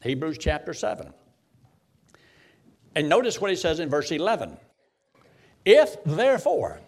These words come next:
perfection were by the Levitical priesthood, for under it the people received the law, what further need was there that another priest should rise after the order of Melchizedek and not be called after the order of Aaron?" In other words,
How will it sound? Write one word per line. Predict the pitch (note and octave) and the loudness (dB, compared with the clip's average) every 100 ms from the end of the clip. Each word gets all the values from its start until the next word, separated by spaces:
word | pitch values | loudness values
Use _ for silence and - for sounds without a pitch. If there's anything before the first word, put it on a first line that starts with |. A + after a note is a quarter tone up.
| _ _ _ - - - | _ _ _ -20 -20 -4
perfection | G3+ E3+ - - D#4 - - G2 D#2+ D#2 - _ _ _ _ _ - _ - | -2 -2 -2 -2 -2 -4 -6 -6 -8 -14 -20 _ _ _ _ _ -20 _ 2
were | D#3+ | 2
by | B2 F#3 F3+ | 4 4 4
the | D#3+ | 4
Levitical | D#3 D#3+ D3 A3+ A3 G3+ | 4 2 2 -2 0 0
priesthood, | E3 - E4 D4+ - C#3+ F3+ B3 F3 - | 0 0 -2 -2 -2 0 0 -4 -14 -20
for | - E3+ D#3+ | 0 2 4
under | E3+ D3 | 0 -2
it | E3+ E3+ | -4 -4
the | C#3+ | -6
people | D#3 D3+ | -4 -6
received | D3 B2+ D#3+ C3+ | -6 -4 -6 -4
the | B2 | 2
law, | D#3 C#3 G3+ - - - _ _ _ _ _ _ - - | 6 6 4 -2 -18 -20 _ _ _ _ _ _ -20 -4
what | D#3 D3 B3+ C4 | 0 4 2 6
further | B3+ A#3 G#3+ | 6 8 4
need | G#3 D#4 E4 | 2 0 0
was | G#3+ C#3+ | -2 -2
there | A2+ C3 E3+ A3+ - - _ - - | 0 2 0 -2 -12 -20 _ -20 4
that | F3+ | 4
another | F#3 F#3 D#4 - | 4 4 4 4
priest | - F3+ F3+ E3+ | 0 0 0 0
should | F#3+ | -2
rise | D#3 D3+ E3 E3+ | 2 2 2 2
after | E3+ E3 | 0 -2
the | F#3+ G3+ | -4 -2
order | D#3+ E3+ F#3+ | 4 4 4
of | |
Melchizedek | A3 A3+ - D#4+ A3+ D#3 E3 | -2 -2 0 0 0 -2 0
and | E3 | 0
not | E3 C#4+ - | 0 0 -2
be | |
called | G#3 - D3+ E3+ | -8 0 2 2
after | F3+ F#3 | -2 -4
the | F3+ F#3 | -6 -2
order | D#3 F#3 | -2 -2
of | G#3+ | 0
Aaron?" | D4 E3+ - - - | 0 -2 -10 -20 -6
In | - | 0
other | C#4 | 6
words, | A3+ G#3 | 6 4